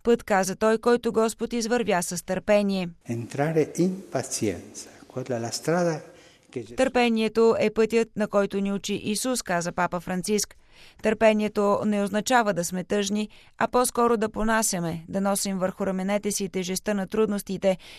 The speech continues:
Speaker 1: на противоречията и на страданията.“ „Павел и Сила“, продължи той, „понасят страданията и униженията, защото пръв Исус ги понесе с търпение.“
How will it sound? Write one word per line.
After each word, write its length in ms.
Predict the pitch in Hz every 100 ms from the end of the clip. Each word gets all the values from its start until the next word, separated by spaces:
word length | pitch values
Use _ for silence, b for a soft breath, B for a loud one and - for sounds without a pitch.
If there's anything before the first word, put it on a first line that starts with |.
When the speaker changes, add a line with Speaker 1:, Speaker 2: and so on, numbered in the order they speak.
| B
Speaker 1:
на 120 | - 220
противоречията 1000 | 220 220 214 202 220 240 226 214 202 196
и 100 | -
на 100 | 185
страданията.“ 840 | 185 190 185 208 208 196 190 190 175 _ _ _ _
„Павел 300 | 180 196 196 170
и 120 | 196
Сила“, 340 | - 226 214
продължи 420 | 196 190 185 185 190
той, 280 | 214 214 214 B B -
„понасят 420 | 240 240 247 220
страданията 720 | - 214 208 226 220 214 208 -
и 120 | 208
униженията, 680 | 202 185 214 208 202 214
защото 460 | 208 214 214 196 190
пръв 240 | 202 208
Исус 320 | 220 208 202 180
ги 100 | 190
понесе 420 | 196 185 180 180
с 40 |
търпение.“ 600 | - 190 208 202 208 208